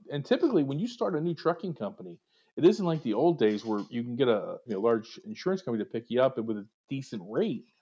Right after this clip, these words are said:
Um, basically, these guys only ha-, they, they can only go to, like, Progressive, and Progressive wants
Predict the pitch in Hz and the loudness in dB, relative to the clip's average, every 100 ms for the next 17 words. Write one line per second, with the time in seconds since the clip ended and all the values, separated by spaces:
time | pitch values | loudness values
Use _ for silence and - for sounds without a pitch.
0 | _ 127 123 117 107 - - 180 240 156 | _ 2 4 4 2 -2 4 4 4 -2
1 | 208 208 175 165 160 139 151 - 147 151 | 0 2 2 2 -2 -4 -8 -6 -4 -4
2 | 139 151 160 165 123 139 151 143 123 117 | -4 -2 0 0 2 4 4 4 0 0
3 | 117 117 156 233 170 120 104 - 160 - | -6 0 0 0 -4 -4 -8 -6 -6 -4
4 | 156 143 147 - | -4 -4 -8 -10